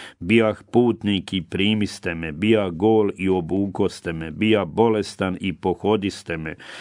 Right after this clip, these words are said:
bijah u tamnici i dođoste k meni." Autentična ljubav najsigurniji je znak dobrog duševnog zdravlja.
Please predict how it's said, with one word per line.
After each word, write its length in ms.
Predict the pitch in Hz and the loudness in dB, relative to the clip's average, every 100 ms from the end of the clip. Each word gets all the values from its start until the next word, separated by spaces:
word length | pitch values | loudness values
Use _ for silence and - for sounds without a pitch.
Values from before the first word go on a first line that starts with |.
| - - | -18 -6
bijah 440 | 98 123 117 104 104 | 2 4 4 2 -2
u 100 | 90 | -2
tamnici 760 | 101 110 117 113 - 104 98 - | 2 2 2 0 0 -2 -2 -2
i 140 | 92 | -2
dođoste 760 | 80 98 104 95 95 - 87 | 0 2 2 2 -2 -4 -10
k 120 | - - | -8 -8
meni." 360 | 82 80 80 - _ - - - - | -8 -8 -10 -16 _ -20 -18 -20 -4
Autentična 1000 | 101 101 90 117 127 120 135 110 104 104 98 | 0 2 2 2 2 4 0 0 -2 0 0
ljubav 520 | 92 110 117 113 98 90 | 2 4 4 2 0 2
najsigurniji 1080 | 117 117 110 107 98 92 110 113 110 101 | 2 2 0 -2 0 2 2 2 2 2
je 140 | 95 87 | 0 0
znak 460 | 80 107 107 92 | 0 0 0 -2
dobrog 540 | 82 92 107 104 98 87 | -2 0 2 2 0 -2
duševnog 680 | 90 95 - 87 87 85 80 | -2 -2 -2 -2 -2 -6 -8
zdravlja. 680 | 82 87 87 82 80 80 | -8 -4 -2 -2 -6 -10